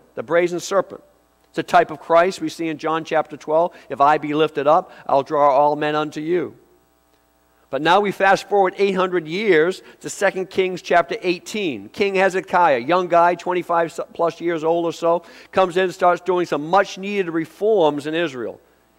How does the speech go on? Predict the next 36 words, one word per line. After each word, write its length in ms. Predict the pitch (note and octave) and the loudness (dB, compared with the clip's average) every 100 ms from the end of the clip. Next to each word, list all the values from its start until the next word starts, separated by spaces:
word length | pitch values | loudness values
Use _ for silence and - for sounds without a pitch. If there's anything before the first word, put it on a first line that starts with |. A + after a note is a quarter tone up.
| - | -6
Israel 360 | F3+ E3+ F#3 D#3+ | -4 0 2 2
had 120 | C#3+ | 2
fallen 440 | - F3+ F#3 F#3 | 2 4 4 2
into 280 | F3+ D#3+ E3 | -2 -2 2
idolatry, 600 | C#3+ C#3 D#3+ E3+ F3+ F3+ | 2 4 4 6 4 2
all 120 | D#3+ | 0
sorts 280 | D#3+ F3+ F3+ | 0 -4 -6
of 100 | E3+ | 0
idolatry. 680 | F3 E3+ E3+ F3 E3+ F3+ F3+ - - | 0 2 2 2 0 -6 -8 -10 -2
They 80 | |
had 180 | C#3+ A2+ | -2 -2
blended 380 | C3 F3+ F3+ E3+ | -2 0 0 0
in 260 | F3 F3 D#3+ - - | -2 -4 -10 -16 -4
with 180 | D3+ C#3+ | -2 0
their 160 | C#3+ | 0
society, 600 | C#3 C#3 - E3+ E3+ E3+ | -2 -8 0 2 4 0
the 160 | D#3 C3 | 0 -2
Canaanite 580 | - - F3 E3+ D#3+ - | -2 -6 -4 -2 -2 0
culture 420 | E3+ F3 F3 F3+ | 0 0 -2 -6
and 120 | E3+ | -6
such. 400 | - F3 F3 - _ _ _ _ _ _ _ _ _ _ _ | -4 -2 -2 -8 _ _ _ _ _ _ _ _ _ _ _
Hezekiah 540 | F3 D#3+ C#3 F3+ F3 | -2 -2 2 6 4
comes 240 | E3 E3+ F3 | 2 -4 -2
in 100 | E3+ | -4
as 140 | D3 | -4
a 20 | |
new 160 | E3 F3 | 0 -2
king 320 | - F#3 F3+ | 0 0 0
and 80 | E3 | -2
says, 220 | F3 D#3 | 0 0
"Enough 280 | D#3+ F#3+ F3+ | 2 2 0
of 100 | F3 | 0
this, 280 | G3 E3 - - | 0 0 -8 -8
we're 100 | D3+ | -8
cleaning 440 | - - A3 G3+ F#3 | -8 -6 -2 0 4
house." 580 | G3 F#3 A#2+ - - | 6 4 2 -8 -20